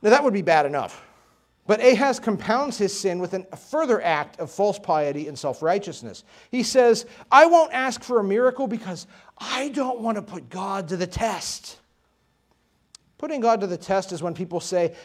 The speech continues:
"God, if you do a miracle for me, then I'll follow you." That's a terrible act of arrogance because we don't give God commands.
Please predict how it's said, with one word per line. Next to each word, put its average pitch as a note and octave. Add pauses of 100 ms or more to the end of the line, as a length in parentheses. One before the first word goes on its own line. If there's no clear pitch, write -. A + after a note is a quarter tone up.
"God, A3+
if A3
you A3+
do A#3
a G3+
miracle G#3+
for A3
me, A3
then F3+
I'll E3
follow D3+
you." G2+ (200)
That's D3+
a D3+
terrible E3
act B2+
of A#2
arrogance G2+ (840)
because F#3
we E3
don't F3+
give D#3+
God C#3
commands. A#2+